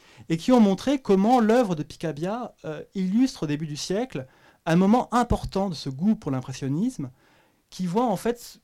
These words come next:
créer une sorte de confusion dans l'imaginaire visuel entre celui, le tableau impressionniste et la carte postale,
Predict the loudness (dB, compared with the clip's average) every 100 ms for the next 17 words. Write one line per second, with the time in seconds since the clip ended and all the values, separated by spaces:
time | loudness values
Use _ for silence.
0 | _ -10 -6 -4 -4 -6 -8 -6 -2 -2
1 | -4 -6 -4 -4 -2 -4 -4 -4 -4 -6
2 | -6 -8 -8 -6 -4 -6 -8 -14 _ _
3 | _ _ _ _ -4 -4 -6 -10 -6 -6
4 | -6 -12 _ -18 -6 -2 -2 -6 -10 -18
5 | _ -8 -6 -2 0 2 0 -4 -6 -4
6 | -4 -6 -8 -20 _ _ -2 0 0 -4
7 | -10 -10 -10 -14 -16 -20